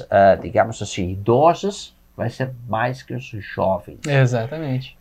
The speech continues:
Speaker 1: E o assunto do risco de queda, sendo que é, eh, a causa principal de hospitalização a nível mundial, é um assunto onde temos que ter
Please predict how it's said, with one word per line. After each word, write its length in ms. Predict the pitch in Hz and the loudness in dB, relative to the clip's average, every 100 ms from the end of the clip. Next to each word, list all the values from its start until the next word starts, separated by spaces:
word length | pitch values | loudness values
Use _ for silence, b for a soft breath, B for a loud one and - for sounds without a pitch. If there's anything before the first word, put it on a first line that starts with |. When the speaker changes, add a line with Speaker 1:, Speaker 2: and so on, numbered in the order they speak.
| - | 2
Speaker 1:
E 100 | 165 | 6
o 140 | 185 | 10
assunto 760 | 175 - - 175 - - - 95 | 8 6 0 -2 -4 -8 -4 -2
do 140 | 104 | 0
risco 380 | 107 135 131 101 | 0 -2 -2 -4
de 100 | 101 | -4
queda, 720 | - 117 107 107 123 131 - - _ _ _ _ _ _ _ | 0 4 6 6 8 8 6 -4 _ _ _ _ _ _ _
sendo 460 | - - 98 127 | -8 -6 -4 -6
que 300 | 131 117 110 | -4 -2 2
é, 440 | 113 117 104 80 - _ _ - | 6 8 8 6 -2 _ _ -6
eh, 320 | - 95 87 - | 4 6 6 4
a 140 | 92 | 0
causa 560 | - - 156 170 127 101 | 2 6 8 8 4 -6
principal 640 | - 107 - - 120 110 | -4 -6 -8 4 6 6
de 80 | 110 | 4
hospitalização 1120 | - - 185 107 98 98 95 - 127 110 - | -6 -6 -2 -2 -2 -2 -4 0 2 2 -2
a 80 | - | -10
nível 300 | 90 92 90 | -8 -2 -2
mundial, 640 | 101 104 101 101 95 92 190 b b b | -2 -8 -4 2 6 6 4 b b b
é 120 | - 120 | 4 4
um 140 | 123 | 4
assunto 720 | 120 - 131 123 127 139 139 - | -2 -2 -4 -4 -4 -4 -4 -4
onde 380 | 85 104 101 95 | -6 -6 -8 -14
temos 420 | - - 117 120 | -10 -4 -4 -4
que 100 | - | -12
ter 300 | 131 101 98 | -4 -2 -2